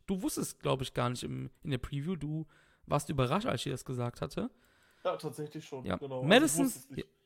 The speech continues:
Speaker 1: ja, Madison Square Garden Rückkehr am zweiundzwanzigsten achten.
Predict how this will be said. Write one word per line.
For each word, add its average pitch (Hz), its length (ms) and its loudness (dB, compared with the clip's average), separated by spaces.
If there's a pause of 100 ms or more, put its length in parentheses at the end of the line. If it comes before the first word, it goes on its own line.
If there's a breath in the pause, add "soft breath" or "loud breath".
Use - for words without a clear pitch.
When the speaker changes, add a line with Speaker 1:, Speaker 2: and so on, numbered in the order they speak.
Speaker 1:
ja, 240 200 6
Madison 277 400 4
Square 262 540 6
Garden 135 360 6
Rückkehr 135 500 4
am 156 180 2
zweiundzwanzigsten 214 1300 2
achten. 165 600 0